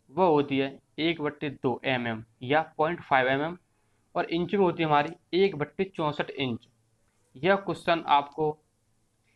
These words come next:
याद कर लेना ही चाहिए। यह क्वेश्चन आपसे पूछा ही जाएगा एग्जाम में, बहुत most important question है आपका ये।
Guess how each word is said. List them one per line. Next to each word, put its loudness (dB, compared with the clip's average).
याद 2
कर 2
लेना 2
ही 2
चाहिए। -4
यह 2
क्वेश्चन -2
आपसे 2
पूछा 0
ही 2
जाएगा 2
एग्जाम 0
में, -8
बहुत 0
most -4
important -2
question -10
है 0
आपका 2
ये। -6